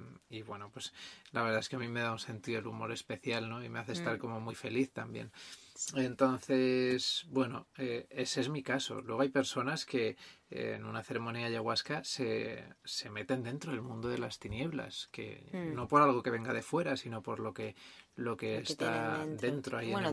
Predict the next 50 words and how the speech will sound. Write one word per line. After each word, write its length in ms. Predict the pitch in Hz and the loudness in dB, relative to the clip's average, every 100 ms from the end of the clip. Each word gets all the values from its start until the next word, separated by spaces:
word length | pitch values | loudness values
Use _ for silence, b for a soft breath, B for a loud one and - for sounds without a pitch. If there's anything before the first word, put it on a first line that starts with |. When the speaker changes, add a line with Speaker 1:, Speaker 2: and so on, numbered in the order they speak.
| 117 | 4
Speaker 1:
ebullición. 180 | 147 143 | 2 8
Speaker 2:
tienen 280 | 135 180 175 | 8 8 4
que 140 | 160 | 0
trabajárselo. 920 | 135 147 151 - 170 165 - 165 156 - B B B | 2 2 2 2 0 0 -6 -8 -8 -10 B B B
Speaker 1:
Claro. 180 | 170 180 | 6 10
Speaker 2:
Cada 160 | 165 147 | 12 10
persona 440 | 156 151 147 190 | 4 4 0 0
tiene 220 | 156 151 | 0 -2
su 160 | - 143 | -4 -6
proceso. 600 | 139 147 - 170 - 170 - _ | -6 -6 -6 -6 -8 -10 -16 _
Speaker 1:
Y 140 | 135 | 0
no 120 | 123 143 | 4 4
hay 120 | 156 | 4
que 80 | 170 | 4
Speaker 2:
Eh, 40 | |
Speaker 1:
pensar 420 | 156 139 147 135 | 4 4 6 6
en 120 | 120 117 | 6 2
ello 440 | 123 127 139 143 | 2 4 4 4
como, 640 | - 113 110 107 110 110 - | 0 -2 -2 -4 -4 -6 -8
Speaker 2:
y 100 | - - | -6 -6
Speaker 1:
eh, 160 | - - | -6 -4
un 100 | 139 135 | 2 6
mal 160 | 131 | 8
viaje, 360 | 123 135 135 135 | 10 8 8 -2
qué 140 | - | 2
horror, 380 | 117 113 131 120 | 2 4 4 4
no 140 | 117 117 | 2 0
Speaker 2:
Claro. 80 | 107 | 0
Speaker 1:
quiero 180 | 110 | 0
salir 340 | 110 113 110 107 | 0 -2 0 0
de 80 | 110 | 4
ahí, 140 | 135 | 4
sino 300 | 131 123 110 | 2 -2 -6
que, 240 | 92 113 - B B B | -4 -6 -6 B B B
eh, 420 | 117 110 110 113 - | 0 2 2 -4 -4
cuando 400 | 113 110 110 107 | -6 -2 -2 -2
ocurre 400 | - 120 117 113 | -2 -2 -2 -2
un 80 | |
mal 160 | 110 107 | -4 -4
viaje, 540 | 110 117 - 131 135 - | -4 -4 -2 0 -2 -4
eh, 220 | 113 104 | -10 -8
está 280 | 101 - 127 | -10 -10 -8
pasando 480 | 113 - 110 110 107 | -6 -4 -4 -2 -2
algo 320 | 110 117 147 | 0 -2 -4
sobre 240 | - 110 | -4 -6
lo 120 | - 113 | -6 -8
que 80 | 110 | -10
tenemos 340 | 107 107 - | -10 -10 -8
que 80 | - | -8
trabajar. 560 | 113 113 107 135 165 | -4 -4 0 2 2